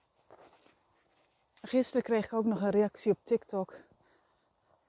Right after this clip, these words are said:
Dat een vrouw zei: "Ja, ik geloof dit zo erg. Want ik had altijd last van mijn rug. En dat rug gaat ook over ruggengraat." En ze zei: "Ik had vroeger gewoon geen ruggengraat.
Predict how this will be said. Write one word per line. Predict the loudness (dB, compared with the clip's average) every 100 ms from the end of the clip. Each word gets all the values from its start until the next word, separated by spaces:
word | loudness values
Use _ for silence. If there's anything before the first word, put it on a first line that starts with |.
| _ -20 -20 _
Dat | -2
een | -2
vrouw | 2 4 4
zei: | 4 4 2 -6 -2
"Ja, | 0 0
ik | -4
geloof | -2 2 4 4 2 2
dit | 0 0
zo | -8 -2 0 2 0 -4
erg. | -6 -4 -4 -6
Want | -8
ik |
had | -8 -10
altijd | -6 -6 -6 -8
last | -6 -6 -6
van | 0
mijn | 2 4
rug. | 4 2 -4 -20 -20 _ _ _ _ _ _ _ _ _ _ _ _ _ _
En | -6
dat | -6 -4 4
rug | 6 6
gaat | 2 -2
ook | -2
over | -2 -2 2
ruggengraat." | 2 2 -4 0 0 0
En | -4
ze |
zei: | -2 0
"Ik | 0 -2
had | -6
vroeger | -4 -6 -6 -2
gewoon | 0 0
geen | -2 0
ruggengraat. | 0 -2 -8 -6 -6 -8 -18